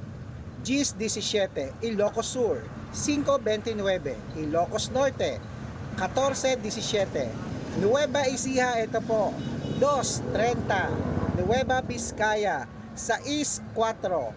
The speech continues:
Masbate. Gis veintiuno, Cebu. Dieciséis dieciocho, Aklan. Treinta y dos veinticinco, Aurora.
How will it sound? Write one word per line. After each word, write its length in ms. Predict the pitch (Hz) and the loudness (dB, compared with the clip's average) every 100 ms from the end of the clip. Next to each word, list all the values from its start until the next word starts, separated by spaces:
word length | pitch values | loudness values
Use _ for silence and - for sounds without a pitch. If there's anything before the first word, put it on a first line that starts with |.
| 110 - - 143 | -10 -12 -10 -2
Masbate. 800 | 190 196 175 180 196 196 175 120 - - - - - | 0 0 0 2 2 2 0 -2 -8 -12 -12 -8 0
Gis 400 | 285 269 - - - | 2 2 -2 -4 -2
veintiuno, 800 | 220 214 226 220 202 180 131 - - | -2 0 -2 0 0 0 -2 -4 -6
Cebu. 640 | - - 180 185 269 220 - - - - - - - | -4 0 0 2 2 2 0 -8 -8 -10 -10 -8 -4
Dieciséis 720 | 170 196 - 202 262 277 - | -4 -2 0 0 0 -2 -4
dieciocho, 680 | 208 214 208 208 196 - 139 - - | -6 -6 -2 0 0 0 0 -2 -2
Aklan. 560 | 190 - 196 214 170 127 107 - - - - - | -4 0 2 2 2 -4 -8 -10 -10 -10 -8 0
Treinta 380 | 220 220 196 202 | 0 0 0 -2
y 60 | |
dos 500 | 190 254 277 - - - - - - - - - - - - - - - - | 2 2 2 0 -6 -8 -10 -10 -10 -10 -8 -8 -8 -8 -6 -6 -4 -2 2
veinticinco, 1400 | 233 240 247 233 233 233 - - - 233 202 - 131 98 - - - | 2 2 0 2 2 -2 -6 -8 -4 -2 -2 0 0 0 -4 -6 0
Aurora. 640 | 214 226 208 214 185 | 2 4 4 4 2